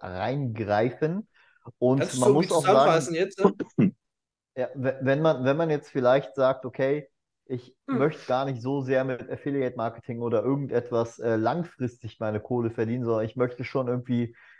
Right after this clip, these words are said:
Speaker 1: eine Dienstleistung bringen, dann kann aber so eine Affiliate-Seite auch hier hilfreich sein, weil du generierst ja dann Traffic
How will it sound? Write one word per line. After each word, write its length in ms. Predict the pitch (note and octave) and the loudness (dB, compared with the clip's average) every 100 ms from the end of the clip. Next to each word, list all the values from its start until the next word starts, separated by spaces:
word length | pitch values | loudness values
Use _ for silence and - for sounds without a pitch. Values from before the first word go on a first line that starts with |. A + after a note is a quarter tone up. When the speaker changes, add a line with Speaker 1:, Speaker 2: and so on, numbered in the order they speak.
| _ | _
Speaker 1:
eine 120 | B2 A#2+ | -2 0
Dienstleistung 960 | A2+ D3 D#3+ - B2 A2+ A2+ - A2 G2 | 0 -2 -4 -2 2 4 2 -4 -6 -4
bringen, 320 | G#2 C3+ C#3+ | -4 -4 -2
dann 200 | A#2 A2 | -4 -4
kann 300 | - C3+ F#3+ | -4 -4 -4
aber 240 | F3+ E3 | -4 -2
so 160 | C3+ C3+ | -2 -4
eine 140 | C3+ A#2 | -2 -4
Affiliate-Seite 1000 | A#2 F3+ F#3 G#2+ - G2 G2+ - D3 D#3 _ _ _ | -4 -6 -4 -4 -2 -2 -2 -2 -6 -6 _ _ _
auch 320 | - A#2 C3+ | 2 4 2
hier 260 | - E3 E3 | -4 0 2
hilfreich 540 | A#2 B2 - A2 G#2 | 2 -2 -2 -4 -4
sein, 320 | - F#2 F2+ | -4 -6 -4
weil 100 | F2+ | -4
du 120 | G#2+ G#2+ | -4 -2
generierst 540 | A2+ A2 A#2 E3 - | -2 0 -2 -2 -2
ja 60 | B2 | -4
dann 180 | G#2+ G#2+ | -2 -4
Traffic 560 | - A2 A2 D#3+ - | 0 0 2 -2 -2